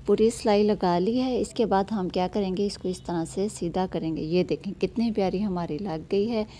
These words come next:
और फिर इस कॉर्नर को हम सीधा कर लेंगे, इसको इस तरह आप पकड़ के। तो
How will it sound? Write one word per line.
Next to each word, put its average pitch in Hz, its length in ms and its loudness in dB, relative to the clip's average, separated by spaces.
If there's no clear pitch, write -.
और 190 120 4
फिर 202 240 2
इस 190 140 2
कॉर्नर 175 340 0
को 233 160 -4
हम 214 240 -2
सीधा 202 360 -2
कर 185 260 -4
लेंगे, 185 380 -4
इसको 185 260 -8
इस 175 200 -8
तरह 180 140 -4
आप 170 280 -8
पकड़ 175 260 -6
के। 220 200 -2
तो 170 160 -2